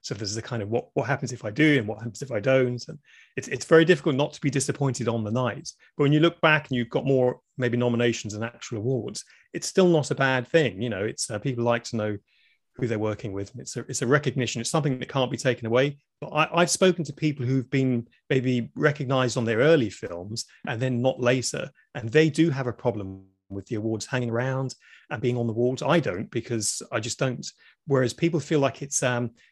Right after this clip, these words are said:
it's, it's a hand tapping them on the shoulder saying, "Look, this is what you used to be like. You're rubbish now." And it's a constant reminder of their, their, their failure in the present day. So I can,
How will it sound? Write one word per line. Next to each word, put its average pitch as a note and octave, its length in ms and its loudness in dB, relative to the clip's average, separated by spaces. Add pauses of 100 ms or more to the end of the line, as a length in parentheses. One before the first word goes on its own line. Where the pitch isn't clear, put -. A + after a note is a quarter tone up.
(100)
it's, - 200 -8
it's D3 240 -6
a C#3+ 40 -4
hand D3+ 340 2
tapping C3+ 320 -2
them A#2+ 100 0
on A#2+ 120 0
the A2+ 80 -2
shoulder C#3 280 0
saying, A2+ 220 -4
"Look, C3+ 240 -2 (380)
this C#3+ 180 0
is C3+ 80 -2
what C#3 140 -2
you B2+ 100 -2
used C3+ 280 0
to B2 60 -4
be A2 120 -2
like. G2+ 360 -2 (380)
You're A#2 180 -2
rubbish A#2 360 -2
now." G#2 280 -6 (760)
And A#2+ 160 0
it's - 160 -6
a - 80 -4
constant D#3 480 0
reminder C3 500 2
of F#2 80 -6
their, A2 220 0
their, A2 340 -2 (180)
their A#2 140 0
failure B2+ 380 0
in G2+ 80 -6
the G#2+ 60 -8
present A#2+ 280 -4
day. A#2 320 -2 (240)
So C3+ 180 2
I C3 60 6
can, D3+ 160 -2